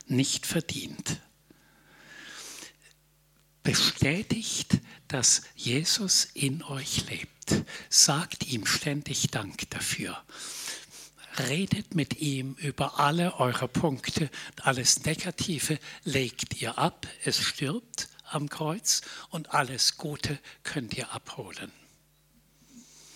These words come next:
Kenneth Copeland, ein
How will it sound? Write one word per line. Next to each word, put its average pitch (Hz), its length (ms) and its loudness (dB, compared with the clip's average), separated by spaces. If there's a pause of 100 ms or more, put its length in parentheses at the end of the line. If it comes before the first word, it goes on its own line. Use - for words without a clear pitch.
(840)
Kenneth 135 480 -6
Copeland, - 880 -2 (500)
ein 107 480 2